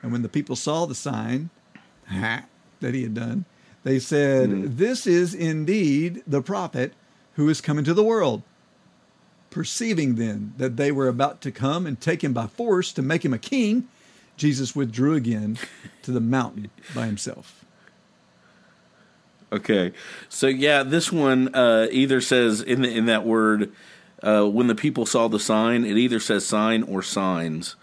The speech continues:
Speaker 1: Mm.
Speaker 2: Uh, we have manuscripts that say both. So this could either be referring to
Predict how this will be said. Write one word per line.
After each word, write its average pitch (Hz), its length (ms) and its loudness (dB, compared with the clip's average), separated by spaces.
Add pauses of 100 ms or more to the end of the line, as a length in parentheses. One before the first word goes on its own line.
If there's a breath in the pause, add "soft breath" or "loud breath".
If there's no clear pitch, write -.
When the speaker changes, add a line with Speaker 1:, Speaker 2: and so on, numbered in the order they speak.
Speaker 1:
Mm. 117 300 0
Speaker 2:
Uh, 95 180 -2
we 98 160 0
have 95 320 0
manuscripts 98 540 -2
that - 120 -12
say 90 200 -4
both. 87 440 -4 (100)
So 98 460 0 (280 loud breath)
this - 180 -4
could 117 140 2
either 117 200 2
be 113 160 2
referring 107 540 2
to 101 640 0